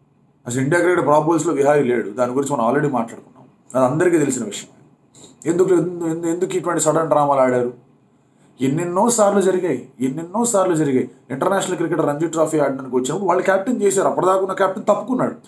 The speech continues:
అరే, ఆంధ్ర క్రికెట్ association జరిగిన ఏపీఎల్లోనే జరిగింది.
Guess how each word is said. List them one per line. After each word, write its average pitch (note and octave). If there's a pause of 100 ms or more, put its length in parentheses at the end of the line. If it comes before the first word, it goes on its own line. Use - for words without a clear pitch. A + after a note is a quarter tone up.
(240)
అరే, B3+
ఆంధ్ర A3
క్రికెట్ A3
association G3
జరిగిన F#3
ఏపీఎల్లోనే G3
జరిగింది. F3